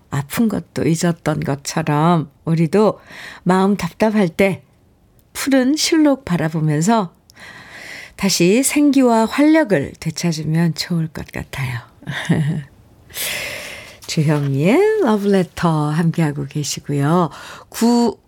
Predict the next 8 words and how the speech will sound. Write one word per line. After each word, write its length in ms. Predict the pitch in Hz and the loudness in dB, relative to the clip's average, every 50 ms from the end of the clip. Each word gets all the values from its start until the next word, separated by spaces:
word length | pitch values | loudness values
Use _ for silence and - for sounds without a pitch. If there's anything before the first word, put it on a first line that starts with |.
| - | -4
공구공팔님께서 1900 | - 214 226 254 285 302 302 311 294 277 320 349 359 370 370 - - - 226 226 226 - 294 285 285 262 233 202 180 - 170 160 156 - 170 156 156 143 139 - - - - - - - - - | 0 2 4 4 6 6 6 6 4 4 4 6 6 4 4 2 2 2 2 2 4 4 4 4 4 4 2 2 0 0 0 0 0 0 0 0 0 -2 -4 -10 -16 -18 -18 -18 -20 -20 -20 -8
"현미 320 | - - 277 285 320 381 370 | 0 2 4 6 6 6 6
누님, 580 | 294 254 240 254 277 285 262 226 196 175 147 - | 6 4 4 4 4 4 4 4 4 2 2 2
오늘 600 | - 196 220 226 226 214 208 226 285 415 466 466 - - - - - - - | 2 4 4 6 4 4 4 4 4 4 2 0 -4 -16 -20 -20 -18 -6 0
오후에 760 | - 214 233 262 277 262 285 262 233 202 196 208 240 330 403 - - _ _ _ - | 2 4 4 4 4 4 4 4 4 4 4 4 2 2 0 -2 -8 _ _ _ -8
태안군에서는 1120 | - - 359 359 370 370 359 339 294 277 285 277 269 262 254 - 262 247 247 277 330 392 466 494 - _ _ _ _ _ _ _ _ - | -2 0 2 4 4 2 2 2 2 4 4 4 4 2 2 2 0 2 2 2 2 2 0 -4 -10 _ _ _ _ _ _ _ _ -6
유관기관들이 1900 | - 185 208 226 233 233 233 208 - 247 247 247 247 254 247 220 - - 208 202 202 190 175 - 208 202 190 190 185 175 165 175 170 165 156 196 233 262 269 | -2 0 2 2 2 2 2 2 2 2 2 4 2 2 0 0 0 0 2 2 2 2 2 2 2 2 4 4 2 2 2 2 2 2 4 4 4 4 4
모여 680 | 208 185 180 170 170 185 214 254 247 185 139 - - | 4 4 4 4 4 4 4 4 2 2 0 -4 -8